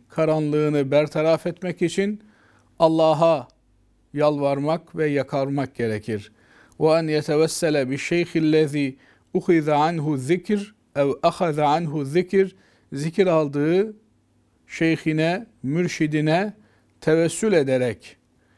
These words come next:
bu duayı yapar. Vallahu subhanahu el müyessiru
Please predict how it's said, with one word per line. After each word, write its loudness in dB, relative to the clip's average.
bu 0
duayı 4
yapar. 0
Vallahu 0
subhanahu -2
el 0
müyessiru 0